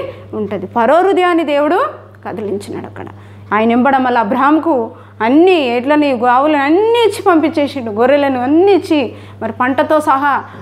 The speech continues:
"మరి తీసుకెళ్ళు నీ భార్యని ఇక్కడి నుంచి" అని పంపించినట్టు మనము ఇక్కడ చూస్తున్నాం.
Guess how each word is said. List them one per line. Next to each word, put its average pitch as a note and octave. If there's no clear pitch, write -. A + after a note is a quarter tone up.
"మరి A#3
తీసుకెళ్ళు F4+
నీ G4
భార్యని F#4
ఇక్కడి F#4
నుంచి" F#4
అని F#4
పంపించినట్టు D4+
మనము C#4
ఇక్కడ G#3
చూస్తున్నాం. -